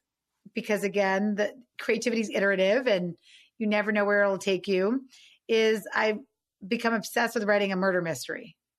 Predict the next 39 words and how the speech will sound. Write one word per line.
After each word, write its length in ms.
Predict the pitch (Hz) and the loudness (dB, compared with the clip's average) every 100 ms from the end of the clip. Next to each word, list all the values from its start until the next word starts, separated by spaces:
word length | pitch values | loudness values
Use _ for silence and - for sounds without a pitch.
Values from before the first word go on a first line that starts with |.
| _ _ _ | _ _ _
I, 220 | 220 233 | -2 -2
my 180 | 254 233 | 0 0
self-care 520 | 214 262 262 269 269 | 2 0 2 2 4
is 180 | 262 214 | 4 2
reading 240 | 220 226 208 | 2 2 2
murder 180 | 202 | 2
mysteries. 460 | 220 226 262 247 247 | 0 0 0 0 0
I 100 | 220 | 0
love 200 | 196 196 | 0 0
Agatha 380 | 180 180 196 208 | 0 -2 -2 -4
Christie. 440 | - 277 - 254 | -2 -2 0 -2
I 120 | 247 208 | 2 2
love 300 | 202 196 180 - - - - | 2 0 -6 -18 -20 -20 -4
Louise 280 | 220 220 202 | -2 -2 0
Penny. 300 | 240 247 220 | 0 2 2
I 60 | |
love 220 | 214 214 | 2 0
all 280 | 202 208 214 | 2 2 2
the, 320 | 208 202 190 - _ _ _ _ | 4 2 2 -4 _ _ _ _
the 100 | 214 | -4
thrillers, 500 | 202 233 233 233 233 | 0 2 4 2 2
but 200 | 233 233 | 0 2
mostly 460 | 233 302 339 285 254 | 4 2 2 0 0
it's 160 | 240 | 0
women 380 | 208 233 240 233 | 2 2 4 2
who 160 | 208 208 | 2 2
are 260 | 196 185 - 294 - | 2 0 -6 -18 -8
dying. 580 | 196 185 190 220 247 285 - _ _ _ _ _ _ | -2 0 2 2 2 0 -8 _ _ _ _ _ _
Um, 460 | 202 202 196 196 226 | 0 2 2 0 -2
and 640 | 240 202 196 196 190 190 - - | -2 -2 -2 -2 -4 -6 -10 -18
so 460 | - 214 202 202 202 | -4 0 2 2 2
I 120 | 208 | 2
don't 180 | 226 226 | 0 0
love 160 | 202 | 0
the 80 | 196 | 0
fetish-, 320 | - 202 196 - _ | 0 2 2 -4 _
fetishizing 720 | 202 196 185 196 202 190 196 | 0 0 0 0 0 0 -2
of 140 | 185 170 | -4 -2
women, 500 | 190 190 190 190 | -2 -2 -2 -4